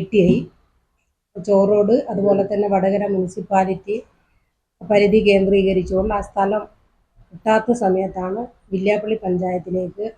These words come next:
ഐ ടി ഐ അംഗീകരിച്ച് കിട്ടിയത്. അന്നത്തെ ഭരണസമിതി ഈ ഐ ടി ഐ സ-, അനുവദിച്ച് കിട്ടിയ സമയത്ത് അതിന്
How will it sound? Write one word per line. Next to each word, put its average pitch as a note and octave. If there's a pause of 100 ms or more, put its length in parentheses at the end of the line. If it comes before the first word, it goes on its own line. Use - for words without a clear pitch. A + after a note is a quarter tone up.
(120)
ഐ - (160)
ടി A3+
ഐ F#3+ (640)
അംഗീകരിച്ച് F#3+
കിട്ടിയത്. F3+ (880)
അന്നത്തെ A3+
ഭരണസമിതി G#3+ (460)
ഈ A3+ (140)
ഐ G#3+ (140)
ടി A#3
ഐ D#3+ (840)
സ-, G#3+ (100)
അനുവദിച്ച് A3+
കിട്ടിയ G3+ (100)
സമയത്ത് F#3+ (640)
അതിന് A3